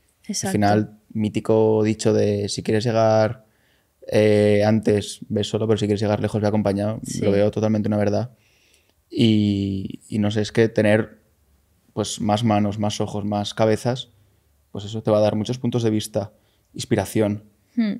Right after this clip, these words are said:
Speaker 2: No sé, yo, por ejemplo, cuando hago alguna cosa de, del proyecto, involucro también a mis primos, a mi hermana, a mis colegas, y sé que lo que va a salir de ahí va a ser cien veces mejor de lo que pueda haber hecho yo solo.
Speaker 1: Ya, total.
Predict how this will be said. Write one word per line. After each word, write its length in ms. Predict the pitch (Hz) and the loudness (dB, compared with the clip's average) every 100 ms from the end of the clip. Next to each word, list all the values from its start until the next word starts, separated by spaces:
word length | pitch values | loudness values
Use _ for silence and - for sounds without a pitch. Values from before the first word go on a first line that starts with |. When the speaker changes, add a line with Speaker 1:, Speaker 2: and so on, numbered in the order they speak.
| - _ _ _ - | -12 _ _ _ -8
Speaker 2:
No 100 | 110 | -6
sé, 160 | 104 107 | -4 -2
yo, 80 | |
por 100 | 104 | 0
ejemplo, 220 | 107 110 113 | -2 0 0
cuando 200 | 110 107 | 2 0
hago 80 | 107 | -2
alguna 260 | 113 110 | -2 -2
cosa 260 | 110 - 107 | -4 -2 -2
de, 280 | 107 107 104 | 0 -2 -2
del 200 | 107 104 | -4 -2
proyecto, 680 | 107 104 104 - 117 127 - _ _ _ _ _ _ _ _ _ | 0 0 -2 -2 -2 -4 -14 _ _ _ _ _ _ _ _ _
involucro 480 | 127 101 92 95 110 | -6 -4 -4 -2 0
también 260 | 107 107 107 | 0 0 0
a 60 | |
mis 160 | 107 104 | -2 -4
primos, 440 | - 104 101 101 98 | -2 -2 -2 -4 -6
a 40 | |
mi 100 | 98 | -4
hermana, 300 | 95 101 104 | -4 -4 -4
a 20 | |
mis 160 | 98 - | -4 -4
colegas, 500 | 101 101 101 104 - - | -2 -2 -2 -8 -12 -10
y 80 | |
sé 200 | 113 104 | -4 -2
que 120 | 110 113 | 2 2
lo 120 | 110 | 4
que 80 | 107 | 4
va 80 | |
a 40 | 104 | 2
salir 280 | 120 117 113 | 2 2 4
de 80 | |
ahí 200 | 113 113 | 4 4
va 80 | 117 | 2
a 40 | 113 | 2
ser 320 | 123 - - _ | 0 -2 -8 _
cien 320 | - - 120 | -6 2 4
veces 240 | 123 139 135 | 4 2 0
mejor 300 | 127 120 123 | 0 2 2
de 80 | 131 | 2
lo 80 | |
que 100 | 120 | 2
pueda 200 | - 113 | 2 4
haber 140 | 117 117 | 4 4
hecho 220 | 117 135 | 0 -2
yo 140 | 113 | -2
solo. 340 | 113 113 107 - _ _ - | -2 -2 -4 -8 _ _ -8
Speaker 1:
Ya, 340 | 208 175 170 _ | -6 -6 -10 _
total. 420 | 196 190 180 180 | -16 -12 -14 -14